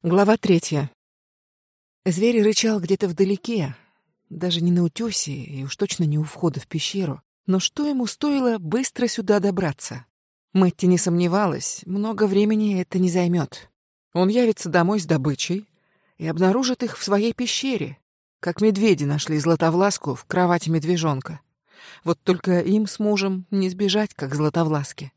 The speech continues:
Они попали в западню. А ведь именно этого Мэтти и боялась.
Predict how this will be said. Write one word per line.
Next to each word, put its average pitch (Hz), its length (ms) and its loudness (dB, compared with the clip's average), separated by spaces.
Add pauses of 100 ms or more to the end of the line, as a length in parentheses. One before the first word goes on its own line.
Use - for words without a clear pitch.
(360)
Они 170 300 0
попали 170 420 2
в 147 80 -4
западню. 165 680 2 (440)
А 156 120 -4
ведь 160 220 -4
именно 190 460 4
этого 196 420 2
Мэтти 185 320 0
и 196 80 2
боялась. 175 800 -2